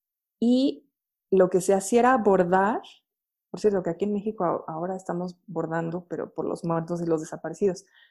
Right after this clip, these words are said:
Lo que se hacía era bordar cuadritos con el nombre de la persona, ¿no? Y e-, esos cuadritos se juntaban en una gran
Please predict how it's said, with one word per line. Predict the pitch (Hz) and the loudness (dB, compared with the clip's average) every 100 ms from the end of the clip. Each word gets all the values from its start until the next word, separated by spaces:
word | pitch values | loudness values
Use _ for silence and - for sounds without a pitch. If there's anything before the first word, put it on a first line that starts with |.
| _ _ - | _ _ 0
Lo | 180 | 0
que | 180 175 170 - | 6 6 6 4
se | - | 0
hacía | 185 233 | 4 4
era | 254 | 4
bordar | 220 185 196 202 202 - _ | 4 4 4 4 0 -8 _
cuadritos | - 175 180 180 269 - | 2 4 4 0 -2 -2
con | - 165 | -2 0
el | 160 170 180 | 0 0 0
nombre | 190 196 202 | 0 0 0
de | 185 | 2
la | 165 - - - - | 0 0 -4 -8 -8
persona, | 165 180 196 269 - _ _ | -6 -4 -2 -4 -8 _ _
¿no? | - 311 _ _ _ _ _ _ _ _ _ _ _ _ _ - | -16 -16 _ _ _ _ _ _ _ _ _ _ _ _ _ -2
Y | 208 208 | 6 6
e-, | - | 8
esos | 214 226 240 | 6 6 4
cuadritos | 226 208 208 220 | 6 6 6 0
se | 220 | -2
juntaban | - 202 208 208 190 202 214 | -2 0 2 2 2 0 0
en | 170 180 | -2 0
una | 185 185 | 0 0
gran | 180 175 175 175 - | 2 2 0 -2 -6